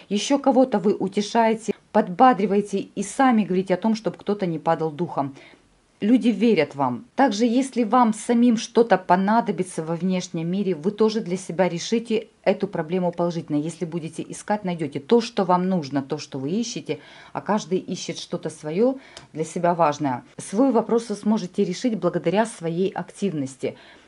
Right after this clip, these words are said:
Оставайтесь на позитиве, что бы в вашей жизни не происходило. Давайте посмотрим, что ждёт тех, кто в треугольниках и четырёхугольниках. Личные отношения, хотя я думаю, что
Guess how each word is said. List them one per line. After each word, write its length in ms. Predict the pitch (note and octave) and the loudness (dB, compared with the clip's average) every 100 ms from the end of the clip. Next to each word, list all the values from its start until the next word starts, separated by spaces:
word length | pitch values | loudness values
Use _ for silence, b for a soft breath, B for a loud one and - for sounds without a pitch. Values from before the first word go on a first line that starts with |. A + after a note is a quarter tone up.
| B | B
Оставайтесь 840 | - - A3 G3+ B3 B3+ A#3 A#3 - | -4 -2 0 2 2 2 -2 -6 -6
на 260 | F#3 F#3 G3+ | -2 -2 0
позитиве, 480 | F#3+ F3+ G3 A#3 G#3 | -2 -4 -4 -2 -4
что 240 | - B3 | -2 0
бы 100 | A#3 | 0
в 60 | E3+ | -2
вашей 280 | E3+ - | -4 -6
жизни 340 | D3+ F3 F#3 F#3 | -6 -4 -2 -4
не 360 | - D#3 D#3 | -4 -6 -6
происходило. 760 | D#3+ D#3+ D#3 - D3 C3+ A#2+ A2+ B B B B | -6 -8 -8 -8 -8 -4 -6 -6 B B B B
Давайте 300 | A#3 C#4+ A3+ | 0 0 -2
посмотрим, 500 | C4 C4 C4+ A3+ A3+ | -2 0 2 0 -2
что 380 | - - A#3+ | -4 -4 -2
ждёт 400 | A#3 E3 A3+ A#3 - | -2 -4 -2 -2 -4
тех, 300 | - A#3 C4+ | -10 -6 -6
кто 180 | - G#3 | -6 -10
в 60 | G3 | -8
треугольниках 640 | G3+ G3+ F#3+ G#3+ A3 A3 G#3+ | -6 -6 -2 -2 -2 -6 -10
и 80 | - | -12
четырёхугольниках. 1080 | - - G3+ G3 G#3 F3+ A3 E3+ D3+ D#3 - | -16 -8 -8 -6 -8 -2 0 0 -2 -8 -10
Личные 500 | - F#3+ G#3+ - D3+ | -8 -4 -4 -4 -6
отношения, 440 | C3 G3+ - A3 D#3+ | -4 -6 -6 -6 -6
хотя 240 | E3+ F#3 | -6 -4
я 140 | F3 E3 | -2 -2
думаю, 220 | F3 | -6
что 100 | D#3+ | -8